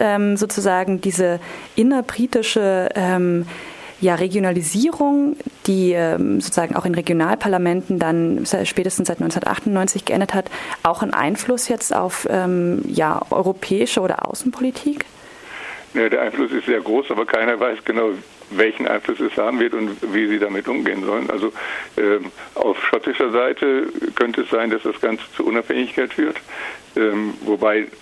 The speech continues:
Speaker 2: es, glaube ich, nicht wirklich im Moment gesagt werden kann, ob es dafür eine Mehrheit gibt. Denn das würde heißen, wirklich ein ganz eigener Staat, sich ri-, wirklich loslösen vom Königreich und von England,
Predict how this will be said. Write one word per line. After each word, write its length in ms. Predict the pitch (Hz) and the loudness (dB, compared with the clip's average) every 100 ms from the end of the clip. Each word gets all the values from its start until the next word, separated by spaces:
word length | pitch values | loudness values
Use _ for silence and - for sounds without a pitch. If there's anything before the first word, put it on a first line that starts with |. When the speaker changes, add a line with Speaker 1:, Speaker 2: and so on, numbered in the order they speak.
| - | -4
Speaker 2:
es, 140 | 117 - - | -4 -4 -2
glaube 220 | - 107 | 0 0
ich, 80 | 98 | 0
nicht 260 | 123 - - | -2 -2 0
wirklich 300 | 120 - 110 | 0 2 0
im 80 | 107 | 0
Moment 260 | 104 101 | 0 0
gesagt 420 | 110 95 104 104 | 0 2 0 0
werden 140 | - 107 | -2 -2
kann, 180 | 110 113 | -2 -2
ob 120 | - | -4
es 60 | |
dafür 260 | - - - | -6 0 0
eine 160 | 104 92 | 0 0
Mehrheit 360 | 101 123 123 | 0 0 0
gibt. 280 | 160 131 - - - - - - | -2 -2 -8 -12 -12 -12 -10 -2
Denn 160 | 104 | 2
das 160 | 104 101 | 2 2
würde 280 | 110 107 98 | 0 2 2
heißen, 320 | 101 104 101 | 0 -2 -2
wirklich 300 | 98 - - | -2 -2 -2
ein 140 | 98 | 0
ganz 240 | 90 120 - | 0 0 0
eigener 360 | 113 117 113 | 0 0 -2
Staat, 360 | 107 - 113 110 - - | -2 0 0 -2 -6 -4
sich 260 | 98 - | -2 -2
ri-, 100 | 120 - | -4 0
wirklich 340 | 110 135 143 - | -2 0 -2 0
loslösen 560 | 120 120 - 120 - | 0 0 0 0 -2
vom 400 | 123 - 113 104 | -4 -2 -2 -2
Königreich 640 | - 117 117 123 113 110 - | -2 0 0 0 0 0 -2
und 120 | 110 | -4
von 140 | 123 | -2
England, 320 | 110 110 107 | 0 0 -2